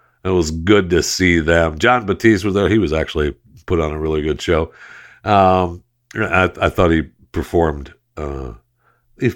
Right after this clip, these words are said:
he performed equitably. <laughs> I don't wanna miss anybody. I know they were, I, I watched a bunch of the shows. They were just kind of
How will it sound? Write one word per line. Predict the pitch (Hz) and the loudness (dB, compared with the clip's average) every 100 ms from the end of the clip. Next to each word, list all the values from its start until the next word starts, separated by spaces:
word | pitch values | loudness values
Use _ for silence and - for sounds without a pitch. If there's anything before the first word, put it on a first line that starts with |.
| - | -2
he | 127 | -4
performed | - 113 98 78 - - | -4 -6 -6 -8 -14 -14
equitably. | - - - - - - - _ | -12 -4 -4 -4 -16 -18 -20 _
<laughs> | _ - - - - - 247 | _ -4 -4 -8 -20 -4 0
I | 220 - 185 165 - - 123 110 123 - - 127 - - 107 - _ 101 85 - 98 85 - - - - - - | 0 0 0 0 -2 -4 -2 -2 -2 -2 0 -2 -2 -2 -4 -4 _ -2 -2 -2 -2 -2 -6 -12 -8 -8 -8 -2
don't | 147 143 | 2 4
wanna | 127 113 | 2 0
miss | 107 107 - | 2 2 2
anybody. | 117 107 101 107 113 | 2 2 2 4 4
I | 120 | 4
know | 139 131 | 2 4
they | 123 | 4
were, | 113 110 | 4 2
I, | 113 | 2
I | 120 117 123 | 0 2 0
watched | 120 131 117 - | 2 0 0 -2
a | |
bunch | 95 101 92 | 0 0 0
of | 92 | 0
the | 87 | 0
shows. | - 98 101 | 2 2 2
They | 117 | 2
were | 104 | 0
just | 92 - | -2 -2
kind | 95 87 | 0 0
of | 78 71 | 0 -4